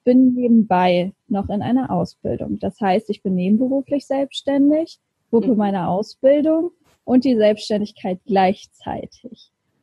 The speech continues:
Speaker 1: Abgesehen davon, ne, das ist jetzt mein, mein Vollzeitjob, ist in, äh,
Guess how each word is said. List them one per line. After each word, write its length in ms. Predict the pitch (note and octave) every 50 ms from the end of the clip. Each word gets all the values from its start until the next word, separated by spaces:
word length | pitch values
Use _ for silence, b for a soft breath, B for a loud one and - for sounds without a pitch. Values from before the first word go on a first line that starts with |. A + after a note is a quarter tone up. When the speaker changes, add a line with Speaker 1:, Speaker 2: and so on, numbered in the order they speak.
| _ _ _ _ _ _ _ _ _ _ _
Speaker 1:
Abgesehen 580 | - - A3 A3 - C4 A#3+ G#3+ A#3 A3 A3 G3+
davon, 560 | G3 F#3 G#3 B3 D#4 - _ F4 E4+ E4 D4+
ne, 180 | B3 B3 D4+ E4+ B3
das 180 | A#3 A3 -
ist 140 | G#3 G#3+ -
jetzt 200 | A3+ A3 G#3+ - -
mein, 320 | G#3 G3+ G3+ G#3 G3 - - _
mein 240 | - G3 G#3+ G#3 G#3
Vollzeitjob, 720 | - - B3+ C4 C4 - D4 C4+ B3+ A#3+ - C4 B3+ B3 - -
ist 320 | - G#3 G3+ - _ _
in, 460 | - - A3 G#3 G#3 G#3 G#3+ G#3 G3+ -
äh, 340 | - G3 G3 G3 F#3 F3+